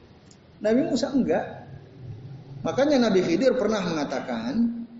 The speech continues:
dalam hadis rawahu Al-Bukhari wa Muslim. Nah, kala itu Khidir berkata, "Ya Musa, wahai Musa, inni ala ilmin min ilmillahi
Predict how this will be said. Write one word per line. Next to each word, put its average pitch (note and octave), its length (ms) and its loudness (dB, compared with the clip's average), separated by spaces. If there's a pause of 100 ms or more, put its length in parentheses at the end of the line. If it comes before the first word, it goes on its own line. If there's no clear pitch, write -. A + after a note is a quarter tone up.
(120)
dalam D#3 240 -2
hadis F3 320 -2
rawahu C#3 640 -2
Al-Bukhari D3 560 -2
wa C3+ 80 2
Muslim. C3 400 -6 (880)
Nah, A#1+ 320 -16 (960)
kala F#3+ 240 -2
itu A#3 240 2
Khidir A3 320 2
berkata, E3+ 480 -2
"Ya F#3 240 2
Musa, D#3 400 0 (720)
wahai E3 320 0
Musa, D3 540 -4 (480)
inni A3+ 420 4
ala F#3 460 0
ilmin G3+ 500 4
min E3 120 0 (120)
ilmillahi G3 920 4